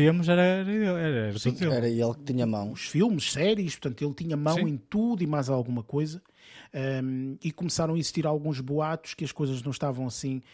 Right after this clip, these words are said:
Speaker 2: nunca foram assim muito famosas, digamos assim. E então este filme o que retrata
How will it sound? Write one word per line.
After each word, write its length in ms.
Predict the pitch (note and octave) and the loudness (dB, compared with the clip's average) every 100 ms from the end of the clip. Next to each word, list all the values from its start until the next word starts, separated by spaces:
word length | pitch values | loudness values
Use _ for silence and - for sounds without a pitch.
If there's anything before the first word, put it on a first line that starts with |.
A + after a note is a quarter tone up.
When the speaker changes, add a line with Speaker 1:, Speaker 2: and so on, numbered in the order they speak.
| - - | -16 -4
Speaker 2:
nunca 260 | E3+ F3 | -4 -2
foram 260 | D#3 D#3+ D#3 | -4 -4 -4
assim 160 | C#3+ D3 | -4 -4
muito 260 | D3 C3+ | -4 -6
famosas, 560 | - C3 C3+ C#3 C3+ B2 | -4 -2 0 0 -2 -6
digamos 360 | C3 C3 A#2+ | -4 -4 -4
assim. 340 | A#2+ - C3 C3 - - - | -8 -8 -8 -10 -16 -20 -8
E 60 | D#3+ | -6
então 260 | D#3 F#3 | -2 -2
este 220 | F#3+ - - | -2 -4 -8
filme 300 | E3+ C#3 C3+ | -4 -2 -4
o 40 | |
que 80 | C#3 | -8
retrata 600 | C3 - D3+ D#3 - E3 | -12 -6 -4 -2 -4 -10